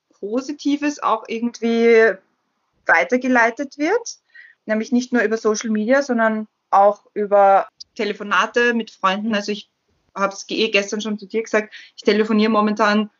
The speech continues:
so viel wie noch nie in meinem Leben und das finde ich auch so ein bisschen therapeutisch, weil ich bin jemand, der hasst telefonieren. Ich hasse telefonieren.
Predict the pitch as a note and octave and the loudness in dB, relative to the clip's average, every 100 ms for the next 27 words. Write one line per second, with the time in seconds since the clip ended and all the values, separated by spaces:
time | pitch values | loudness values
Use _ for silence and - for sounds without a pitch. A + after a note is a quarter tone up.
0 | _ - A3+ A3 - G#3+ A3 A3 G3+ G#3 | _ -2 -2 -2 -2 -4 -2 -2 -2 0
1 | A3 C4 A#3+ G3 F#3+ E3 F3+ A3 G#3 G#3 | 4 6 6 2 0 2 2 0 -2 -6
2 | - G#3 A3 G#3 - G#3 G#3+ A3+ G#3+ F#3+ | -6 -4 0 0 0 -4 -2 -4 0 0
3 | F#3+ F#3+ G3+ G3 - F3 G3 G3+ G3+ G3+ | 2 4 2 0 -2 -4 -4 -6 -2 -2
4 | G#3 F3+ - A3+ - - E3 D#3+ - E3+ | -2 -2 0 0 -2 -8 -6 -6 -8 -8
5 | E3 F#3+ - - F#3+ - - E3+ F#3+ F3 | -6 -6 -6 -4 -4 -6 -12 -10 -10 -8
6 | D#3 F#3+ | -6 -6